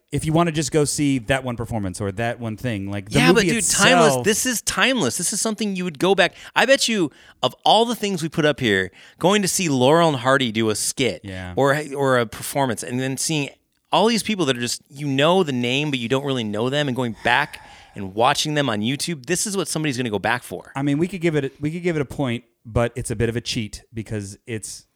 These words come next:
Speaker 2: The whole
Speaker 1: it's
Speaker 2: movie's a bit of a cheat.
Speaker 1: That's what I'm saying. It's a bit of a cheat, but go
Speaker 2: All
Speaker 1: ahead
Speaker 2: right.
Speaker 1: and give, give it a point.
Speaker 2: Is, does it have a story that's compelling?
Speaker 1: No.
Speaker 2: No. <laughs>
Speaker 1: It's not compelling. No, 'cause there's no
Speaker 2: There's no
Speaker 1: story.
Speaker 2: story.
Speaker 1: Yeah.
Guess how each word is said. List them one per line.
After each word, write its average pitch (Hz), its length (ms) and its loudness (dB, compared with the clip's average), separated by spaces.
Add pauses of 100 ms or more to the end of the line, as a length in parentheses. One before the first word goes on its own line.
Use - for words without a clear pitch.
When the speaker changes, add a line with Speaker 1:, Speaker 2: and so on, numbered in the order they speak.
(300)
Speaker 2:
The 247 80 4
whole 269 100 6
Speaker 1:
it's 269 80 4
Speaker 2:
movie's 294 260 6
a 175 40 2
bit 156 100 6
of 123 80 4
a 120 40 2
cheat. - 160 0
Speaker 1:
That's 160 100 0
what 170 80 -2
I'm 151 80 -2
saying. 101 360 -4
It's 127 180 -6
a - 20 -6
bit 143 100 2
of 127 80 -2
a 123 40 -6
cheat, 101 340 -8
but 110 180 -6
go - 60 2
Speaker 2:
All 120 60 6
Speaker 1:
ahead 107 100 6
Speaker 2:
right. 90 60 2
Speaker 1:
and 123 100 -6
give, 117 140 -10
give 113 120 -8
it 101 60 -12
a - 20 -14
point. - 200 -18 (140)
Speaker 2:
Is, 135 200 2
does 151 220 2
it - 20 6
have 156 100 6
a 139 60 0
story 175 420 6
that's 151 200 2
compelling? 131 600 0
Speaker 1:
No. 110 180 0
Speaker 2:
No. 196 400 8 (140)
<laughs> - 160 -10
Speaker 1:
It's - 140 -6
not - 140 0
compelling. 120 560 -2
No, 117 240 0
'cause 120 160 -6
there's 120 160 -4
no 127 80 0
Speaker 2:
There's 160 180 4
no 175 60 6
Speaker 1:
story. 139 100 2
Speaker 2:
story. 170 320 6
Speaker 1:
Yeah. 92 160 -2